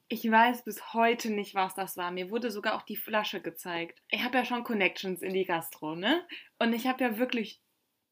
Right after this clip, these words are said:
sogar bei Barchefs schon nachgefragt, ob die irgendeine grüne Flasche haben, die nach Apfelsaft schmeckt, aber hochprozentig ist. Und es weiß keiner was, weil wir haben was getrunken, das hat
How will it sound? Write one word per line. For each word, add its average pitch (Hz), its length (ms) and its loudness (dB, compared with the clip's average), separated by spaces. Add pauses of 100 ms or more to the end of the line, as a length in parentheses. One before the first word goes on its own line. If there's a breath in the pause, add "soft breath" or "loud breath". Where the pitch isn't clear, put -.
sogar 254 400 2
bei 254 180 4
Barchefs 254 640 0
schon 233 180 -2
nachgefragt, 190 640 0
ob - 120 -8
die 240 100 -2
irgendeine 247 440 -2
grüne 233 280 -2
Flasche 277 380 -4
haben, 226 260 -2
die 233 80 0
nach 220 200 -4
Apfelsaft 170 520 -2
schmeckt, 226 300 -8
aber 220 400 2
hochprozentig 196 720 -4
ist. - 200 -8 (380 loud breath)
Und 254 160 6
es 277 220 0 (180)
weiß 302 380 2
keiner 180 300 -2
was, 190 220 -8
weil 247 380 2 (320 loud breath)
wir 226 120 2
haben 247 140 4
was 277 160 2
getrunken, 254 440 -2
das 233 260 -6
hat - 100 -6